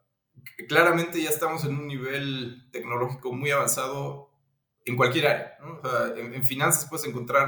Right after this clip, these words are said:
miles de herramientas que te pueden ayudar en las diferentes áreas, para growth, para operaciones,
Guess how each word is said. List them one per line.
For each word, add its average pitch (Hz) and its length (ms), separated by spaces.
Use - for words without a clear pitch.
miles 165 220
de 139 60
herramientas 127 360
que 131 60
te - 80
pueden 131 240
ayudar 120 560
en - 60
las 113 100
diferentes 117 460
áreas, 127 500
para 139 260
growth, 135 440
para 127 160
operaciones, 123 840